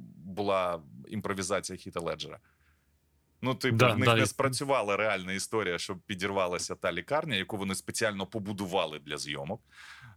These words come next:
Speaker 1: Е, і він дограв, він не зупинився. Ну, це, це знову ж таки доводить його, ем, е, рівень акторської майстерності. Ну, і не дарма йому дали, е, до речі, і Оскар за цю роль. Ну, і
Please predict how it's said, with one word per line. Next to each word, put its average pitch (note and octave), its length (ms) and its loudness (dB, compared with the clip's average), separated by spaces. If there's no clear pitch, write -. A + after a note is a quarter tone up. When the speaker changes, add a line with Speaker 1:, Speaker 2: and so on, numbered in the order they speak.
Speaker 1:
Е, F#2 640 2
і G#2+ 160 -4
він B2+ 200 -2
дограв, F#2+ 420 0
він F2+ 120 -6
не F2+ 80 -4
зупинився. G2 540 -4
Ну, F2+ 300 -4
це, - 160 -6
це F#2 180 -6
знову G2+ 180 -2
ж - 80 -8
таки - 160 -8
доводить F2 420 -4
його, F2 360 0
ем, E2 540 -8
е, E2 380 -2
рівень E2 400 -6
акторської E2+ 500 -4
майстерності. G2+ 580 -4
Ну, G2+ 100 -2
і G2+ 40 -2
не F#2+ 120 -2
дарма E2+ 300 -4
йому D#2 160 -6
дали, E2 280 -6
е, F2 160 0
до D#2+ 120 -4
речі, E2 280 -2
і - 20 -2
Оскар F2 360 -4
за D2+ 100 -8
цю - 180 -8
роль. - 160 -4
Ну, D3 360 0
і A#2+ 960 0